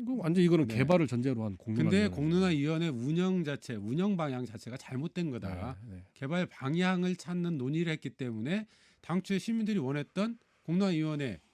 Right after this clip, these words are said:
Speaker 2: 이것과는 좀 어긋나 버린 게 아니냐. 그러면
Speaker 1: 네.
Speaker 2: 다시, 다시 해야 됩니까? <laughs>
Speaker 1: 아니,
Speaker 2: 처음부터?
Speaker 1: 저는
Speaker 2: 네.
Speaker 1: 이게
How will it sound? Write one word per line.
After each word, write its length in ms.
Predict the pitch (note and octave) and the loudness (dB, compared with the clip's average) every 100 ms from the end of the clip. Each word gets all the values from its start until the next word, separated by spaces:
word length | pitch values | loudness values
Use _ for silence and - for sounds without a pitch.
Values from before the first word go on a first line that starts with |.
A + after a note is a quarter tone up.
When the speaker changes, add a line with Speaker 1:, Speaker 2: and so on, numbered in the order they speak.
| _ C#3 | _ -6
Speaker 2:
이것과는 1040 | D3+ D3+ C#3+ A#2+ - C3 A#2+ - B2 D3 | -2 0 0 -4 -10 -14 -14 -10 -8 -6
좀 140 | E3 D#3 | -4 -4
어긋나 340 | A2+ D#3+ D#3 | -2 -2 -2
버린 220 | C3 B2 | -4 -4
게 60 | D#3+ | -4
아니냐. 400 | B2+ B2 E3+ A#2+ _ _ _ _ _ | -4 -2 -2 -2 _ _ _ _ _
그러면 280 | A#2+ A2+ G2+ | 4 4 4
Speaker 1:
네. 60 | |
Speaker 2:
다시, 360 | E3 D#3+ G3+ - _ _ _ _ _ | 2 4 4 2 _ _ _ _ _
다시 340 | - D3+ G3 F3+ | -2 0 4 4
해야 200 | D#3 D3+ | 4 2
됩니까? 360 | C#3 - - - - | -2 -4 -4 -4 -4
<laughs> 120 | - | 0
Speaker 1:
아니, 160 | G3 F3 | 4 6
Speaker 2:
처음부터? 120 | C#3+ | 4
Speaker 1:
저는 420 | D3+ D3+ F#3 C#3 G#2+ | 8 10 12 10 6
Speaker 2:
네. 180 | A2+ F2 _ | -2 -6 _
Speaker 1:
이게 640 | B2 C3+ C#3 E3 A#2 F#2+ | 4 8 8 10 6 2